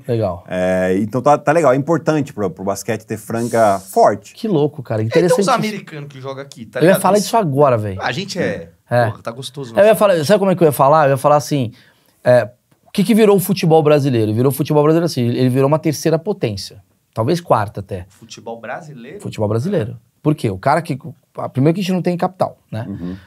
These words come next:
Speaker 1: E aí o cara, ele prefere, às vezes, jogar. Primeiro, a Europa, a Inglaterra seria o grande centro, seria a, o Franca, né?
Speaker 2: É.
Speaker 3: Seria
Speaker 1: Seria
Speaker 3: N B A.
Speaker 1: Hã?
Speaker 3: É, a N B A de futebol.
Speaker 1: É, a N B A do
Speaker 2: Isso.
Speaker 1: futebol é jogar a Premier League, na verdade, né? O, é jogar na Inglaterra.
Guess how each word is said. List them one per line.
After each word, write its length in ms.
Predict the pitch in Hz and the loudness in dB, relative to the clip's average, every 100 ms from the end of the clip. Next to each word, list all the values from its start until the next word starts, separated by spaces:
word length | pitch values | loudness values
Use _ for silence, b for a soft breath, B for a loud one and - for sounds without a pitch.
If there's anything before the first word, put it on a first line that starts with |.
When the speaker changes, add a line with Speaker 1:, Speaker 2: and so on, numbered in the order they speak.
| _ | _
Speaker 1:
E 60 | 123 | 0
aí 60 | 123 | 2
o 40 | |
cara, 240 | 117 135 143 | 2 2 2
ele 140 | 151 | 0
prefere, 560 | 147 147 127 143 120 120 | 0 0 0 0 2 2
às 140 | 110 | 0
vezes, 200 | 113 104 | -2 -4
jogar. 320 | 104 113 101 | -4 -4 -6
Primeiro, 340 | 92 143 165 208 | -2 2 6 6
a 180 | 147 117 | 6 6
Europa, 540 | 123 160 135 139 160 | 6 6 6 4 2
a 40 | |
Inglaterra 560 | 131 147 156 139 135 156 | 4 2 2 2 2 0
seria 440 | 151 170 135 139 | 0 0 4 4
o 80 | 160 | 4
grande 420 | 143 131 139 151 | 4 2 2 0
centro, 440 | 165 - 131 120 - | -2 0 0 0 -4
seria 180 | - 127 | 0 0
a, 60 | 123 131 | 0 -6
o 60 | |
Franca, 380 | 113 - 120 107 | -4 -2 -2 -2
né? 120 | 95 90 B B | -8 -10 B B
Speaker 2:
É. 80 | 98 | -8
Speaker 3:
Seria 220 | 92 101 | -6 -2
Speaker 1:
Seria 220 | 135 131 123 | 2 2 0
Speaker 3:
N 160 | - - | -6 -20
B 60 | - - _ - | -20 -20 _ 2
A. 60 | |
Speaker 1:
Hã? 180 | 139 214 | 2 2
Speaker 3:
É, 60 | 113 | -4
a 100 | 117 | -10
N 100 | 123 | -12
B 140 | 120 | -14
A 40 | 123 | -18
de 60 | |
futebol. 260 | - _ 170 | -20 _ 2
Speaker 1:
É, 60 | 131 | 2
a 120 | 95 | 0
N 140 | 101 117 | 2 4
B 120 | 131 | 6
A 40 | |
do 60 | 147 | 4
Speaker 2:
Isso. 20 | 170 | 2
Speaker 1:
futebol 520 | 180 202 151 147 185 | 2 4 6 6 6
é 20 | |
jogar 200 | 190 196 | 4 4
a 40 | 202 | 4
Premier 280 | 214 220 220 | 4 4 4
League, 260 | 151 113 | 4 2
na 80 | 110 | 0
verdade, 420 | 101 110 95 87 | 0 0 -2 -4
né? 180 | 98 104 127 | -2 2 2
O, 200 | 127 113 | 2 0
é 200 | 110 101 | 0 -2
jogar 180 | 107 117 | -2 0
na 80 | |
Inglaterra. 480 | 135 156 175 113 101 | 2 2 2 -2 -4